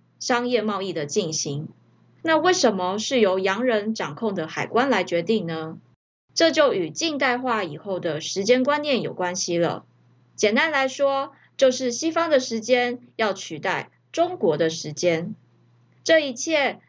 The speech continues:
是由在中国的西方人社群开始的，而这个社群的代表就由需要准确时间的海关来做起了。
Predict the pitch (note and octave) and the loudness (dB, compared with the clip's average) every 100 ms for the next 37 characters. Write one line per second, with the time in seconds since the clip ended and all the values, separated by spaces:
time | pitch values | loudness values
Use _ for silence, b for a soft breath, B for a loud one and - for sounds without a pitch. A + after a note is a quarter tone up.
0 | b - B3+ G3 G3 G#3 A3 E3+ - D#4 | b -4 4 4 4 2 0 0 -6 -4
1 | F4 E4 G3 G3 G3+ D#3 - - D#4 - | -4 0 0 2 0 0 -2 0 2 2
2 | D4 A3 A3 D#4+ A#3+ F#3+ F3 G#3 F#3+ F#3+ | 2 0 0 2 2 0 -8 -6 -6 -6
3 | - - - _ _ _ - D4 D4 F4 | -8 -8 -12 _ _ _ 0 2 2 2
4 | C#4+ C#4 D#4 C#4 A3+ G#3+ G#3+ C4 A3+ G3+ | 2 4 2 2 0 0 2 2 0 0
5 | D#3+ - _ b b - B3+ G#3 F#3 G3+ | -4 -6 _ b b 4 6 6 4 0
6 | - A#3+ A#3+ G3 D3 - - - D#3 C#4 | -4 2 2 2 -4 -10 -6 -4 0 0
7 | A#3+ F3+ A#3 A#3+ A3 F3+ - - - B3+ | 0 -2 2 2 2 -2 -8 -8 -2 0
8 | A#3 E3+ G#3+ F3 - D#3 F2 - | 0 0 2 0 -2 -6 -8 -12